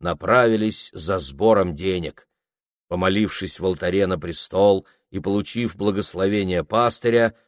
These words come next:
Иннокентий Филатыч чинно двинулся брюшком вперед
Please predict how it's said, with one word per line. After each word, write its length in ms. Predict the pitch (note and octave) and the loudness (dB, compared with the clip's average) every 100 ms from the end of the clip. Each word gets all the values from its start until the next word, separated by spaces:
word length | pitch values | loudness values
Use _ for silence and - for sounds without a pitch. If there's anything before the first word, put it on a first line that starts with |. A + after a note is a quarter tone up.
| _ _ | _ _
Иннокентий 680 | E2+ G2 F#2 C#3+ D#3 - C3+ | -4 -2 0 2 2 0 -4
Филатыч 800 | - A2+ C#3 C3+ C3+ A#2+ - - | 0 4 6 4 0 -6 -12 -14
чинно 640 | - - A#2+ C3+ B2 A#2+ | -16 -10 -2 -2 0 0
двинулся 640 | A2+ E2 A#2+ A#2 A2+ - A2 | 0 -2 -2 0 -2 -2 -4
брюшком 580 | F#2+ F#2+ - - A#2 G#2 | -2 -6 -8 -2 0 0
вперед 560 | - D#2+ G#2+ A#2+ A2 | -6 -4 2 2 2